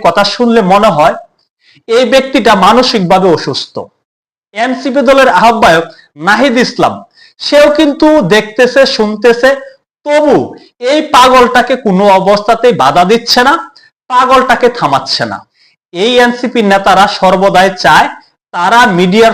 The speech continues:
ফ্রন্ট লাইনে থাকার জন্য, তাদেরকে নিয়ে আলোচনা সমালোচনা করার জন্য। এছাড়া এই ধরনের আলাপ আলোচনার পিছনে আপনি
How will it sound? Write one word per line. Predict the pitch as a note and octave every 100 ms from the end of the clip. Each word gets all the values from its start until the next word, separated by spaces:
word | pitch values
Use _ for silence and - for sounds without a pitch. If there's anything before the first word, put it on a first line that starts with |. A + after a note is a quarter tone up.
| -
ফ্রন্ট | D#3+ D#3 F#3
লাইনে | G3 G#3+ A3+
থাকার | G#3+ G3+ A3+
জন্য, | F3+ F3+ G#3+ D4+ - _ - _
তাদেরকে | B3+ B3+ C#4 C#4 C#4
নিয়ে | B3+ B3+ A3
আলোচনা | A#3 A#3+ A3 G3+
সমালোচনা | G#3 G3 G#3 G3+ G3+ F#3+
করার | F3 C3+ A2+
জন্য। | A2 G#2 F#2 _ _ _ _ _ _ _
এছাড়া | G#3 B3 B3 B3 G#3+ A2+ - - _ _ _ -
এই | G3 G3+
ধরনের | B3 B3+ C4+ C4+ F#3
আলাপ | G3+ A3 A3+ G#3
আলোচনার | G#3 G#3+ G3 F#3 F#3+
পিছনে | F#3 A#3 G3+ D3+ D#3 - F3+
আপনি | G3 A#3